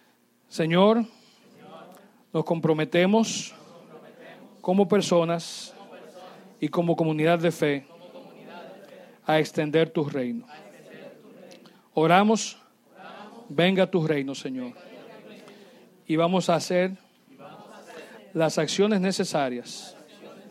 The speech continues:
para que esto sea una realidad. Oramos también, Señor, para que tú nos ayudes a desarrollarnos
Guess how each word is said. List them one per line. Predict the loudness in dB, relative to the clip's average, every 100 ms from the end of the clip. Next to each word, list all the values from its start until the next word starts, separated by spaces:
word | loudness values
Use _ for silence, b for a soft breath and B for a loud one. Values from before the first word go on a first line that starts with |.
| -20 -20 -20 -20 -20 -10
para | -4 -2 0
que | -2
esto | -2 -6
sea | -6
una | -6 -8
realidad. | -8 -8 -10 -14 -18 -20 -20 -20 -20 -20 -20 -20 -20 -20 -20 -20 -20 B B B B _
Oramos | 2 4 6 4
también, | 2 2 2 0
Señor, | -2 0 0 -2 -6 -20 -20 -20 -20 -20 -20 -20 -20 B B -10
para | -2 0
que | 0
tú | 0 2
nos | 2 0
ayudes | 0 2 4 4 4
a |
desarrollarnos | 0 2 0 0 2 0 -2 -12 -12 -14 -16